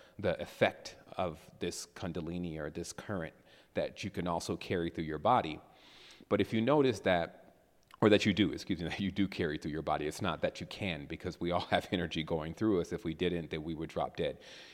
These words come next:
Even when a person drops dead, they put the, the meter on him, and then they psh-, and they shoot him with electricity, and he or she comes back alive,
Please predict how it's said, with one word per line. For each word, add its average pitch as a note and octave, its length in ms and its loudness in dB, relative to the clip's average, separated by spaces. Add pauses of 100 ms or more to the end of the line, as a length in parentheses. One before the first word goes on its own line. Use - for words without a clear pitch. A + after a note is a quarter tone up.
Even A#2+ 340 6
when G2+ 120 6
a F2 40 -2
person G#2 440 2
drops E2+ 380 2
dead, G2 520 4
they F#2 100 4
put - 400 0
the, F2 260 -2 (320)
the F2+ 120 2
meter F#2 480 6
on F2+ 160 2
him, F2+ 400 -4
and F#2 120 -2
then F2 120 -2
they E2 100 -2
psh-, - 680 -6 (320)
and F#2 120 -2
they F#2 100 0
shoot A2+ 300 2
him F2+ 160 2
with F2 120 2
electricity, E2+ 720 0
and E2+ 100 -2
he D#2+ 120 -8 (240)
or E2+ 120 -2
she D#2+ 240 -4
comes F#2+ 360 -4
back F2+ 280 0
alive, E2+ 500 2